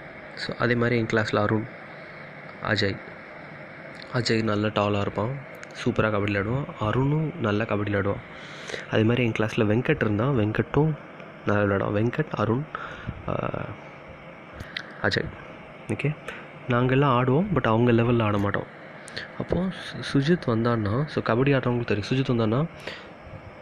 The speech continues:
ஒரு கார்னர்லேருந்தே அப்படி கொண்டு போவான், அப்படி பத்தி கொண்டு போவான் எல்லாத்தையுமே. அப்புறம் தொட்டுட்டு வருவான். ஏன்னா அவனை பார்த்து எல்லோரும் பயந்தாங்க. அவனை வந்து, அவனை, அவன் யாருமே அவுட் பண்ண முடியல.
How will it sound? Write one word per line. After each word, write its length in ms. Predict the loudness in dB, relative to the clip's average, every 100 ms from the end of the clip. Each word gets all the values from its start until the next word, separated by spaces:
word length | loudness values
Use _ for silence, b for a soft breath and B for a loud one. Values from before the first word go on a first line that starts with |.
| -2
ஒரு 140 | 0 2
கார்னர்லேருந்தே 640 | 2 4 4 4 4 4
அப்படி 460 | 2 2 2 2 0 -4
கொண்டு 240 | 2 2 4
போவான், 280 | 4 2 0 -10 -12 -8
அப்படி 220 | 0 2
பத்தி 400 | 2 -2 2 2
கொண்டு 260 | 4 2
போவான் 260 | 2 2 4
எல்லாத்தையுமே. 460 | 4 4 4 4 0 B B B B B B B -16 -4
அப்புறம் 420 | -2 4 6 6 6
தொட்டுட்டு 280 | 6 6 4
வருவான். 240 | 4 2 2
ஏன்னா 360 | 4 4 4
அவனை 220 | 4 4 6
பார்த்து 220 | 4 6
எல்லோரும் 260 | 6 6
பயந்தாங்க. 480 | 6 6 6 4 2 -4 -10 -16 B B B 0
அவனை 280 | 4 6 6
வந்து, 720 | 6 6 6 6 4 4 2 -2 -12 -16 -16 -16 -16 -16 -10 -2
அவனை, 280 | 2 2 2
அவன் 160 | -2 -2 -6 -14 B B 0
யாருமே 320 | 2 4 6
அவுட் 200 | 6 6
பண்ண 280 | 6 8 8
முடியல. 260 | 6 4